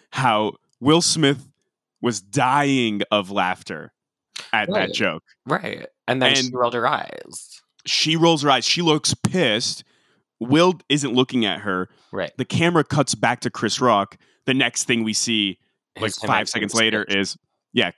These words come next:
Speaker 1: Will
Speaker 2: Yeah.
Speaker 1: Smith
Speaker 2: Yeah.
Speaker 1: walking onto the stage to slap him. So my theory, and I feel like everyone kind of, like, co-signs this, is that she must have turned to him and said, like, "What the hell? That sucked. Like,
Speaker 2: Yeah.
Speaker 1: fuck him."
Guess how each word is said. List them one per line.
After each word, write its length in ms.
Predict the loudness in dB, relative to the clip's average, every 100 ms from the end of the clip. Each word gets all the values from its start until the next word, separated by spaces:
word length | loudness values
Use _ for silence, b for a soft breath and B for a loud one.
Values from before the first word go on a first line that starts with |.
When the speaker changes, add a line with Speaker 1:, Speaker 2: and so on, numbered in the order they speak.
| -4
Speaker 1:
Will 160 | 0 2
Speaker 2:
Yeah. 40 |
Speaker 1:
Smith 460 | 0 0 -2 -2 -10 -4
Speaker 2:
Yeah. 140 | 0
Speaker 1:
walking 240 | 0 0
onto 180 | -6 -6
the 60 | -8
stage 240 | -6 -6
to 60 | -2
slap 240 | 0 0
him. 140 | -2 -8 _ _ _ _ _ _ -20 b b b b -4
So 200 | 2 4
my 200 | 4 2
theory, 640 | 0 -2 -2 -2 -4 -8 _ _ -4
and 140 | -2
I 40 | -2
feel 180 | -2 -2
like 120 | 0
everyone 380 | -2 0 -2 -4
kind 220 | -4 -4
of, 80 | -4
like, 140 | -6
co-signs 340 | -6 -4 -4 -6
this, 160 | -8 -12 b b b b
is 140 | -4 0
that 280 | 0 0 -6 _ _ _ -6
she 260 | -2 2 2
must 260 | 2 0
have 220 | -6 -6
turned 300 | -4 -2 -2 -2
to 60 |
him 120 | -6
and 100 | -6
said, 240 | -2 -2 -2
like, 240 | -4 -6 -14 _ _ _ _ -18
"What 320 | -4 -4 -2
the 80 | -2
hell? 440 | 0 0 -2 -6 _
That 240 | -2 -2 -4 _ _ _ -12
sucked. 600 | -4 0 -2 -4 -18 -18 -6
Like, 120 | 0
Speaker 2:
Yeah. 120 | 0 0
Speaker 1:
fuck 180 | -2
him." 340 | 0 0 0